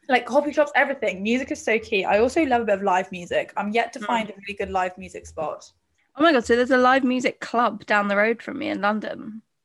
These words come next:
Speaker 1: Can we go?
Speaker 2: Yeah, it's so much fun. Have you ever heard of Piano Works?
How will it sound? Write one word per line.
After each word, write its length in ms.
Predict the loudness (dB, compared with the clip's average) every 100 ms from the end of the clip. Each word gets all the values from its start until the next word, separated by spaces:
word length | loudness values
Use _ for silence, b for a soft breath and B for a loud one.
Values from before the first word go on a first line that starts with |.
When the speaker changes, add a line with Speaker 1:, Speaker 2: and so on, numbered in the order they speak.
| _ _ _
Speaker 1:
Can 100 | -2
we 80 | 2
go? 340 | 4 4 0 -6 _ _ _ _
Speaker 2:
Yeah, 140 | -2 0
it's 140 | 0
so 180 | 4 4
much 220 | 2 -2
fun. 180 | -4 -4
Have 140 | 0
you 80 | 0
ever 80 | 2
heard 140 | 0 -2
of 180 | -6 -4
Piano 280 | -2 0
Works? 480 | -2 -6 -8 -14 -20